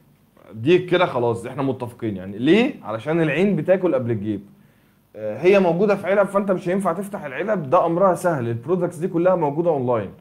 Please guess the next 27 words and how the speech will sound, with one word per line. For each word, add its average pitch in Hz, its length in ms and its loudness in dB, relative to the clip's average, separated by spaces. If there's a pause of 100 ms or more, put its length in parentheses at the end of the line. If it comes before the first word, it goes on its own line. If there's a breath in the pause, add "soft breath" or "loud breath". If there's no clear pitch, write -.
(380 soft breath)
وسهل 175 400 4
جدًا 175 240 2
ان 160 120 4
انت 190 180 2
تجيب 170 220 0
الصور 185 320 -2
بتاعتها 170 420 -6
من 165 100 -2
الشركه 185 360 -6
الام. 123 400 -2 (200)
بص، 190 360 -2 (920 soft breath)
انت 196 240 4
الماركتنج 165 840 0
بتاعك 151 460 0
او 131 80 0
الماركتنج 143 500 -4
plan 160 260 0
بتاعتك 175 500 -4
هتمشي 160 400 -2
بنفس 151 420 -4
الواي 143 340 2
بتاعت 151 320 -2
سوق 175 140 -6
دوت 123 160 -6
كوم، 120 320 -2 (220)
مع 131 180 -2
طبعًا 190 520 2